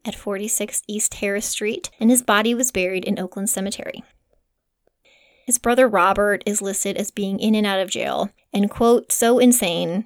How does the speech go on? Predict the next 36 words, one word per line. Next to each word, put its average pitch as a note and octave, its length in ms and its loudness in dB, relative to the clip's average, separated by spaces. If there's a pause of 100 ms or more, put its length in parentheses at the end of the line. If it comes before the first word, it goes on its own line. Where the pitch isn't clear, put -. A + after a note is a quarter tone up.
end G3 160 -4
quote, - 420 -4
"that G3+ 220 -2
even A3 320 4
the A3 80 2
Negro A3 480 0
Lunatic G3+ 400 0
Asylum F#3+ 480 -2
in G#3 100 4
Milledgeville G#3 640 2
would A3 140 -8
not G3 180 -4
admit G3 260 -4
him - 240 -10 (280)
after - 160 -12
he G3 140 -8
escaped - 400 -4
twice." - 440 -6 (2000)
Roderick G#3 340 0
Junior A#3+ 460 8
served A3 280 0
as G#3+ 120 2
a G#3 40 0
caretaker G3+ 560 -4
in F#3+ 120 -2
the F#3+ 60 -4
governor's G#3+ 420 2
mansion. G#3 600 0
His B3+ 220 2
son C4 220 8
Ralph A#3 400 6
became C4+ 280 4
a B3 60 8
dentist G#3 380 2
in G3+ 100 0
Nashville, A3+ 600 -4